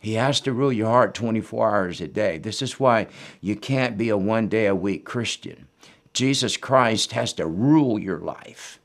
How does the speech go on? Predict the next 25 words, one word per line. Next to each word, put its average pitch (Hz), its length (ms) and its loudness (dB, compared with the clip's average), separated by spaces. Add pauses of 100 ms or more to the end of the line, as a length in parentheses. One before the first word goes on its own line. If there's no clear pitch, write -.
(260)
twenty-four 135 600 2
hours 107 360 4
a 95 60 -4
day. 90 300 -2
There 110 160 -2
are 127 40 0
gonna 123 160 2
be 110 140 2
times 120 540 2 (260)
that, - 180 0
and 110 600 -8
I 120 240 4
wake 127 300 2
up 139 160 4
sometimes 117 560 -2
in 101 60 -4
the 104 40 -2
middle 123 160 0
of 123 60 -2
the 120 80 -2
night 117 340 0
and 92 140 -2
I 98 100 0
can 98 180 -4
just, 101 280 -4